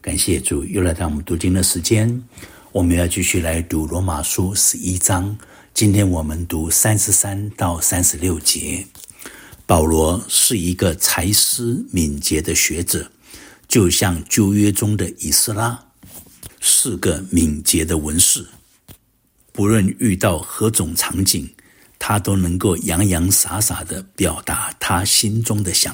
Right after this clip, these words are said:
法。但是当他写罗马书的时候，最少有两处是他词穷的时候。第一处是在第八章的结尾，他描述神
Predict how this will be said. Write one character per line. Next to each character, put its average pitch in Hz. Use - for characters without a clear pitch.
法。 -
但 101
是 78
当 123
他 110
写 101
罗 90
马 107
书 -
的 95
时 -
候， -
最 98
少 -
有 95
两 92
处 -
是 -
他 101
词 -
穷 -
的 87
时 -
候。 92
第 -
一 113
处 101
是 -
在 85
第 98
八 95
章 95
的 85
结 85
尾， 85
他 110
描 85
述 95
神 82